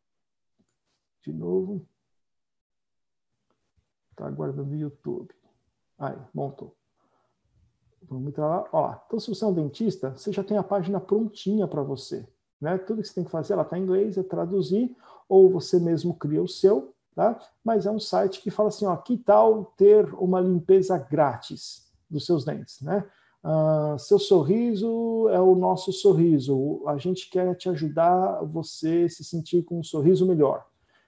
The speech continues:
É, "Sim, eu quero marcar o meu, a minha consulta." Quando o cara clicar aqui, vai abrir um pop-upzinho com nome, endereço, e-mail, aquela coisa toda. Pronto, você pegou o lead da pessoa,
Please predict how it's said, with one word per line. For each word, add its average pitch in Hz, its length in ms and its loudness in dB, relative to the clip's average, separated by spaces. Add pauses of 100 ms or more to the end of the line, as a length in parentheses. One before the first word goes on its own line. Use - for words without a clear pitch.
(140)
É, 147 540 0
"Sim, 220 420 2
eu 165 140 2
quero 165 260 -2
marcar 156 360 0
o 151 140 0
meu, 143 680 2
a - 60 -6
minha 147 180 -6
consulta." 220 580 -2
Quando 185 160 4
o - 20 6
cara 170 200 -4
clicar 170 300 0
aqui, 190 260 -2
vai 170 200 0
abrir 165 220 0
um 165 100 -2
pop-upzinho 165 760 0
com - 160 -6
nome, 170 320 0
endereço, 160 440 -2
e-mail, 160 260 -4
aquela 160 220 -8
coisa 175 240 -2
toda. 226 280 -2
Pronto, 208 380 0
você 180 220 -6
pegou 190 380 4
o 196 60 0
lead 175 420 -2 (320)
da 156 180 6
pessoa, 170 540 2